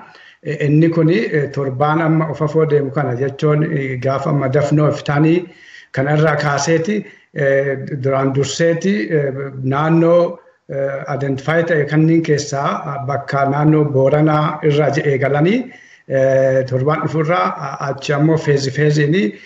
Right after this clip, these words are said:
gara warra kaawwaniitis gara Harargee, eh, Baalees, naannoo rakkoo adda addaa qaban kanneenii fi maallaqni akka ga'u boordiin murteessee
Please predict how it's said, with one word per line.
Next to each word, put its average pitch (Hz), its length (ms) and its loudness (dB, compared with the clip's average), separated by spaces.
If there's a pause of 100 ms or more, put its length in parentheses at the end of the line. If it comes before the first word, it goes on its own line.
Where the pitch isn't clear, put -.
(240)
gara 156 400 0 (360)
warra 151 500 2
kaawwaniitis 147 1000 0
gara 147 260 0 (260)
Harargee, 151 760 0 (220)
eh, 139 260 -2
Baalees, 151 640 2 (340)
naannoo 156 640 0
rakkoo 151 300 -2
adda 147 160 0
addaa 151 220 -2
qaban 143 280 -4
kanneenii 147 440 2
fi 170 400 0
maallaqni 139 600 0
akka 147 260 -2
ga'u 139 380 -2 (120)
boordiin 147 440 2
murteessee 147 720 -2